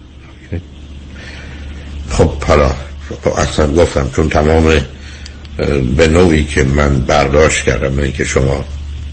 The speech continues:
اش-، اشکالی دارید یا تقصیری دارید، من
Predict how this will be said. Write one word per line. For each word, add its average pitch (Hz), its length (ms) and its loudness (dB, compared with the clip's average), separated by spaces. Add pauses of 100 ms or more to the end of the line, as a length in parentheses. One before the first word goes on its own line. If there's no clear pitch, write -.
(320)
اش-، - 280 -2 (220)
اشکالی 73 420 2
دارید 69 320 2
یا 69 60 -2
تقصیری 65 540 0
دارید، 76 340 2 (480)
من 82 220 4